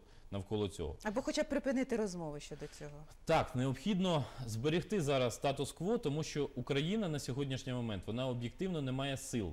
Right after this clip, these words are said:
Speaker 1: для того, щоб,
Speaker 2: Мгм.
Speaker 1: е, боротися з Росією за, е,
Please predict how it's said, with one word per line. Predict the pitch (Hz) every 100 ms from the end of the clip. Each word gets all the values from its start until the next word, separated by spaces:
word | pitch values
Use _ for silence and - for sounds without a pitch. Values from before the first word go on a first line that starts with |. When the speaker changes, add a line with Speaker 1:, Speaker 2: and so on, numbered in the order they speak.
| 78
Speaker 1:
для | 90
того, | 101 156 135
щоб, | 113 - 92 -
Speaker 2:
Мгм. | 190 98
Speaker 1:
е, | 98 98 95
боротися | 90 117 135 113 98 104
з | 101
Росією | 101 - 156 170 131 98
за, | 101 104 90 - - - - -
е, | 92 92 92